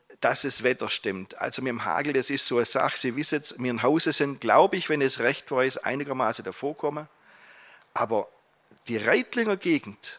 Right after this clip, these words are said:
und andere Gegenden hat's alles zusammengeschlagen, was gewachsen ist. Da ist alles platt auf die Felder. Es ist, das kann man gar nicht mit angucken. So unterschiedlich ist es. Wir sind so drauf angewiesen, es kommt drauf an,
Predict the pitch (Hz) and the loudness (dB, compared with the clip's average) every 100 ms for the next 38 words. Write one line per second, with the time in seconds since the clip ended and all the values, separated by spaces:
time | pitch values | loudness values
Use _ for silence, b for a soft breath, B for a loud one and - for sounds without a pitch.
0 | - 123 - 180 233 214 160 151 135 113 | -8 -4 -2 -2 -2 -2 -2 -2 -4 -2
1 | 120 - - - 208 220 - - - - | -2 -4 -6 -2 0 0 -2 -6 -4 -2
2 | 214 165 - - 120 117 139 143 143 - | -2 -4 -4 -2 -2 -2 -4 -4 -8 -4
3 | - - - - - - 123 123 B B | -6 -4 -4 -4 -6 -4 -2 -2 B B
4 | B _ - 180 233 226 - 170 156 185 | B _ -2 2 2 2 -2 -2 -2 -2
5 | - 131 - 120 113 113 101 95 - 123 | -2 -4 -4 -6 -4 -2 -2 -4 -12 -20
6 | _ B B B B - 127 147 139 - | _ B B B B -4 -2 -2 -2 0
7 | 135 131 - 143 170 151 127 127 123 - | 0 0 0 2 2 0 -2 -4 -8 -6
8 | 143 - - 120 117 B B B - 131 | -6 -8 -16 -20 -20 B B B -2 0
9 | 170 202 165 - 151 131 - 175 104 - | 0 -2 -4 -4 -6 -8 -4 -4 -2 -4
10 | 107 110 131 127 - - 165 214 - 180 | -4 -4 -4 -4 -2 0 0 0 0 -2
11 | - - 147 175 117 110 113 - 117 113 | -2 -4 -4 -4 -6 -6 -6 -6 -6 -8
12 | - 110 - 143 165 | -10 -12 -4 -2 -2